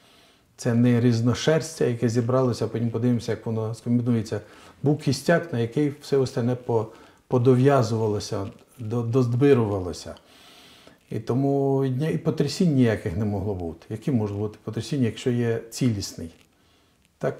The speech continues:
ну, є цілісний. Був ки-, цілісний Київський патріархат. Всі живі, здорові. Які можуть бути потрясіння? Вс-, які всередині церкви?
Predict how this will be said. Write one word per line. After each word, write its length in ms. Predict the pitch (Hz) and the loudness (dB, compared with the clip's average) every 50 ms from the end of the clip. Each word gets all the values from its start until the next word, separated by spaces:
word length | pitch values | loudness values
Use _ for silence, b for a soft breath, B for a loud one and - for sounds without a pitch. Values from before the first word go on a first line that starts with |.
| - - | -8 -8
ну, 140 | 120 117 117 | -4 -4 -2
є 120 | 120 120 | -2 -4
цілісний. 480 | 120 - - 131 101 92 - - 107 98 | -4 -4 -4 -4 -4 -4 -6 -8 -4 -2
Був 180 | 135 147 143 | -2 -2 -2
ки-, 140 | - 117 104 | -2 -4 -4
цілісний 440 | - - 139 139 135 123 - - 113 | -4 -4 -6 -4 -4 -4 -4 -6 -2
Київський 400 | - 135 123 117 - - - 117 | 0 2 2 2 0 -6 -10 -10
патріархат. 600 | - 107 - 110 104 101 95 87 - - - 78 - - b b b b b b b b b _ | -10 -6 -4 -2 -2 -2 -2 -4 -6 -10 -12 -12 -14 -20 b b b b b b b b b _
Всі 220 | - - 143 127 | -8 -4 -2 -2
живі, 260 | 110 117 113 123 135 | 0 0 0 0 0
здорові. 520 | 131 120 117 131 120 117 104 98 92 90 87 - b b b b b _ - | 0 2 4 4 4 4 2 0 -4 -8 -10 -14 b b b b b _ -8
Які 200 | 135 131 - 165 | -4 -2 -2 0
можуть 260 | 143 135 131 123 120 | 0 0 0 -2 -2
бути 220 | 123 127 120 - 120 | -4 -4 -4 -6 -6
потрясіння? 720 | - - - - - 87 - - - 87 85 87 - - _ _ _ _ _ _ _ _ _ _ _ _ _ _ _ _ _ _ _ _ | -6 -6 -6 -6 -8 -10 -10 -12 -14 -14 -14 -16 -18 -20 _ _ _ _ _ _ _ _ _ _ _ _ _ _ _ _ _ _ _ _
Вс-, 260 | - - - - - 135 | -20 -18 -18 -6 -4 -4
які 200 | 123 - 151 143 | 0 2 2 0
всередині 500 | - - 143 131 131 123 131 127 127 123 | 2 2 2 2 4 4 2 2 2 2
церкви? 400 | - 117 101 90 - - 113 | 0 -2 -4 -4 -6 -10 -12